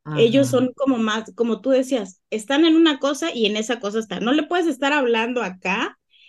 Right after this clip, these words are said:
Speaker 1: y haciendo esto, como nosotras, que a veces estamos aquí co-, chismeando con alguien y de repente escuchamos por allá que el niño anda ahí, se cayó, lo que sea, "Hey, ¿qué pasó?". Y por acá el teléfono, o sea,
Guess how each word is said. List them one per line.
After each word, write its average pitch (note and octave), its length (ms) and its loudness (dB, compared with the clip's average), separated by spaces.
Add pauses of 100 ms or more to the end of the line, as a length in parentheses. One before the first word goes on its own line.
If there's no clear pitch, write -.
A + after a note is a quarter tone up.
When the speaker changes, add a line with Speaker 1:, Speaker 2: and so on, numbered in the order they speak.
(200)
Speaker 1:
y A#3+ 140 2
haciendo B3 480 2
esto, B3+ 340 0
como A3 220 -4
nosotras, A3+ 440 -6
que G#3+ 100 -2
a G3+ 40 0
veces A#3 200 -2
estamos C4+ 320 0
aquí B3 240 -8
co-, D#4 260 -8
chismeando B3+ 560 -2
con B3+ 200 0
alguien C#4 400 0 (200)
y B3 100 2
de B3 80 8
repente A#3+ 360 0
escuchamos C4+ 440 -2
por C#4+ 140 -2
allá B3+ 200 2
que C#4+ 100 -2
el C4+ 100 0
niño C#4 240 2
anda C#4 240 -4
ahí, C#4 280 -4
se C4 140 -6
cayó, A3+ 320 -2
lo C4+ 140 -4
que A#3+ 80 -8
sea, B3 160 -4 (140)
"Hey, C#4+ 140 -2
¿qué D4+ 100 -4
pasó?". D4 440 -4 (200)
Y B3 120 -6
por B3+ 180 2
acá A#3 240 -2
el C#4+ 100 -4
teléfono, C#4+ 500 -2
o A#3+ 80 -10
sea, A#3 260 -2